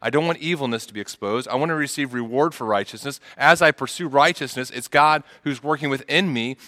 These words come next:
to pursue that righteousness, and then it's God himself who places me in a position of exaltation. Now, what does all that mean?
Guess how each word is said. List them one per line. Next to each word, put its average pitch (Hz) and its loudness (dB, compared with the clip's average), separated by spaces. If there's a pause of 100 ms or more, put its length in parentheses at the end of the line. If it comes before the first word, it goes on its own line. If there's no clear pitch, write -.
to 151 -8
pursue 196 -6
that 135 4
righteousness, 120 -2 (140)
and 151 0
then 151 0
it's 143 -2
God 170 8
himself 151 0 (180)
who 180 -4
places 190 0
me 131 -2
in 120 -2
a 113 0
position 117 -10
of 110 -4
exaltation. 123 -4 (220)
Now, 151 6
what 165 4
does 180 4
all 160 6
that 151 4
mean? 143 -2